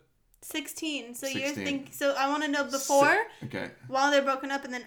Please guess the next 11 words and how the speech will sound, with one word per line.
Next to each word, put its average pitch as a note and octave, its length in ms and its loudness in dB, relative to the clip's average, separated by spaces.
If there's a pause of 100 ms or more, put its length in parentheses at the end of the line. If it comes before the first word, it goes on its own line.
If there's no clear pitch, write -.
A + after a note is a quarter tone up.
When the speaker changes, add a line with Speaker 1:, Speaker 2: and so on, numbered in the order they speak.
Speaker 1:
after C#4 280 -4
they C4+ 80 -4
got C4 140 -4
back C#4 140 -14
together. B3 240 -6
Speaker 2:
Six - 380 0
weeks C#3+ 540 -4 (100)
together. A2 560 2 (460)
Six - 460 -4
weeks A#2+ 280 0
apart. A#2 480 0